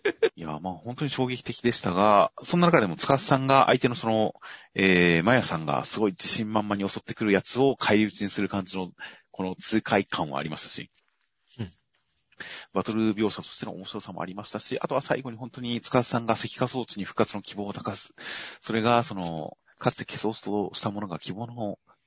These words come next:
星になったんだ、みたいな感じで、ここで科学に自分を託すあたりのこの真に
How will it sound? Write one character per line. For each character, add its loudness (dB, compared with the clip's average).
星 -6
に -6
な -4
っ -16
た -10
ん -10
だ、 -10
み -20
た -6
い -4
な -12
感 -4
じ -6
で、 8
こ -2
こ 6
で 8
科 2
学 2
に -4
自 -4
分 -4
を -6
託 -12
す -6
あ -2
た -2
り -8
の -10
こ -14
の -8
真 -6
に -12